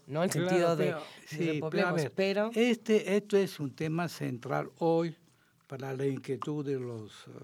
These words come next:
Speaker 2: eh, vecinos, digamos, organizados, y yo diría debería de ser una inquietud para los investigadores. Me refiere incluso a lo que Naismith mismo a-,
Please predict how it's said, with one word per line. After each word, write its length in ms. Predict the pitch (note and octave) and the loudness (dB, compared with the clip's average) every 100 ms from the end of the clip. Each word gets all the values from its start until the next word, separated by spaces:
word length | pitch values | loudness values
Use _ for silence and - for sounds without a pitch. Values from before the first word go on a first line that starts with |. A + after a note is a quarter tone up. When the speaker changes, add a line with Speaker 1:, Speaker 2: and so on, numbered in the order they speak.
| A#2+ G#2+ F#2+ _ _ _ _ _ _ _ - | -16 -18 -20 _ _ _ _ _ _ _ -18
Speaker 2:
eh, 60 | - A2 | -16 -10
vecinos, 640 | B2 A#2 F3+ F3 E3+ E3 C3+ | -8 -2 4 4 4 0 0
digamos, 340 | C#3+ C#3 C3+ | 0 0 -2
organizados, 680 | A#2+ B2+ B2 - D#3+ F3+ F#3+ _ _ - - - _ _ - | -4 -6 -6 -4 -4 -4 -6 _ _ -20 -20 -20 _ _ -8
y 140 | C3+ | -4
yo 120 | A#2+ C#3 | 2 4
diría 400 | E3+ D3+ D#3 D3+ | 4 4 4 4
debería 480 | C#3 C3+ C3+ D#3+ E3 | 4 6 6 6 2
de 180 | E3+ | 0
ser 320 | - D#3 D#3+ D#3 | 0 2 0 -2
una 260 | C3 C#3+ | -4 -2
inquietud 460 | C#3+ A2+ A#2+ - A#2 | -2 -4 -12 -10 -10
para 160 | C3+ A#2+ | -8 -6
los 260 | A#2 - | -8 -8
investigadores. 840 | C3+ B2+ - C#3 C3 C3 C#3+ C3 F#2 _ _ - - - - _ - | -8 -8 -8 -8 -6 -4 -4 -4 -10 _ _ -20 -20 -20 -20 _ -4
Me 100 | D#3+ | 4
refiere 680 | F3+ - A3 A3 G#3+ - - | 4 6 6 8 8 4 -6
incluso 640 | - E3 - A3 G#3+ A3 - - - | -8 -4 0 4 8 6 6 -14 -4
a 220 | D3+ D3+ | 0 2
lo 300 | C#3+ D3+ C3 - | 2 0 0 0
que 280 | D3+ D3 C3 | 2 2 2
Naismith 840 | D#3 E3+ C#3 B2+ A3 G#3+ - - | 4 6 6 6 6 6 2 -6
mismo 640 | E3+ F#3 D#3+ B2+ B2+ C3+ - - - - - - | 2 4 4 2 2 0 -4 -14 -20 -20 -20 -10
a-, 120 | C3 | -10